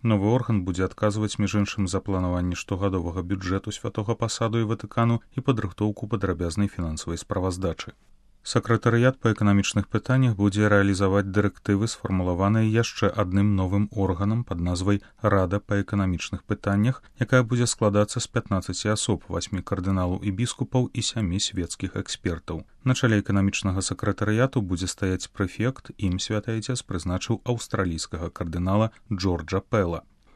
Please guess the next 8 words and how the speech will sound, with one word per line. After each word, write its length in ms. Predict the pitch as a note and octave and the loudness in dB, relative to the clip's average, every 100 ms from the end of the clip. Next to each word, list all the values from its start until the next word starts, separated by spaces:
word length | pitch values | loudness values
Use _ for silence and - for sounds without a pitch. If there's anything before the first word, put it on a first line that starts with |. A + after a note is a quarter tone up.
| - _ - | -20 _ 2
Новыя 340 | C3 C3+ C#3 | 4 6 4
палажэнні 520 | C3 A2+ G2+ G#2+ A#2 | 4 2 4 2 2
прадугледжваюць 800 | A#2+ G2+ F#2 F2 G2 F#2+ G2 G2+ - | 0 -2 -2 0 -2 0 -2 -2 -4
таксама 420 | - - G2 G#2+ | -6 0 2 2
ўвядзенне 560 | A2 G2 F2 F2+ F2+ F2+ | 0 0 0 0 -2 -2
функцыі 500 | G#2+ G#2+ - B2 A2+ | 0 0 -2 -2 0
генеральнага 720 | G#2 A2+ G2 F2+ E2+ F#2 G#2 - | 0 0 2 0 0 -2 -2 -2
рэвізора, 600 | G#2+ G2+ G#2+ G#2+ A2+ F#2+ | 0 0 0 2 2 2